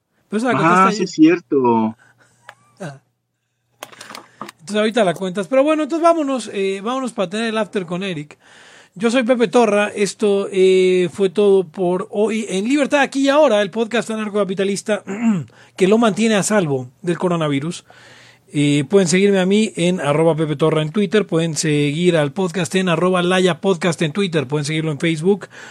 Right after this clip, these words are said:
Speaker 1: como facebook punto com diagonal Laya Podcast, pueden seguirnos también, o pueden ayudarnos a continuar con este esfuerzo en patreon punto com diagonal Laya Podcast.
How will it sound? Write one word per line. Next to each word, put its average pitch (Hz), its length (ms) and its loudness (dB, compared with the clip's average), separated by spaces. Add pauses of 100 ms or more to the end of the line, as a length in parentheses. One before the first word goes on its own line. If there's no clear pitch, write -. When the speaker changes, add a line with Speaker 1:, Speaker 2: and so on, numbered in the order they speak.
(120)
Speaker 1:
como 208 180 0
facebook 175 500 0
punto 190 240 -4
com 202 180 -2
diagonal 190 380 -2
Laya 185 240 0
Podcast, 185 340 -6
pueden 190 220 -4
seguirnos 180 500 -4
también, 180 520 -4 (360)
o 233 60 -2
pueden 277 240 2
ayudarnos 226 480 0
a 185 60 -2
continuar 208 340 -4
con 202 120 -6
este 175 120 -10
esfuerzo 175 320 -4
en 160 80 -6
patreon 196 380 -4
punto 180 280 -8
com 180 220 -8
diagonal 156 560 -6
Laya 143 420 -10
Podcast. 196 600 -6